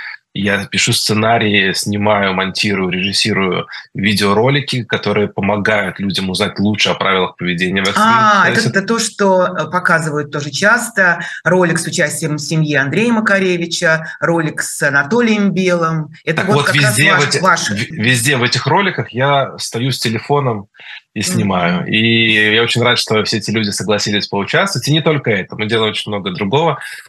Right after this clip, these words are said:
Speaker 1: Поэтому я часто, на самом деле, слу-, служу из дома, потому что тут у меня очень хороший монтажный компьютер, и я вот тут быстрее просто всё это монтирую, потом везу на базу, всё это утверждаем и это выпускаем. Но это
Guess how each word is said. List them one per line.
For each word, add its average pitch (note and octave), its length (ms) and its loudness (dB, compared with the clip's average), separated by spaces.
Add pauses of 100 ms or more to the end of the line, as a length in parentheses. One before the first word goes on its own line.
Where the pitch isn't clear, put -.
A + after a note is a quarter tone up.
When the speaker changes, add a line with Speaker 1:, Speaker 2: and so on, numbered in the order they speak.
(120)
Speaker 1:
Поэтому A#2 440 0
я A#2+ 260 0
часто, C3+ 260 0
на A#2 140 0
самом B2 240 -2
деле, A2+ 480 2
слу-, B2 240 -4
служу C3 320 2
из A#2+ 120 2
дома, C3 520 2
потому A2+ 240 -6
что - 180 -6
тут B2+ 80 -6
у A2 40 -6
меня A2+ 120 2
очень A#2+ 140 0
хороший A2+ 300 0
монтажный G#2+ 420 -2
компьютер, A#2 500 -4
и F2 100 0
я F#2 260 2
вот E2 100 -6
тут F2+ 100 -8
быстрее G2 380 -2
просто - 240 -6
всё F#2+ 80 -2
это F2 100 -2
монтирую, C3 400 -2
потом G#2 200 -4
везу G#2 180 0
на G2 120 0
базу, G#2 440 0
всё A2+ 100 -6
это G#2 120 0
утверждаем G2+ 580 0
и - 20 2
это G2 140 -4
выпускаем. G#2 600 -2
Но A#2 600 2 (260)
это A2+ 640 0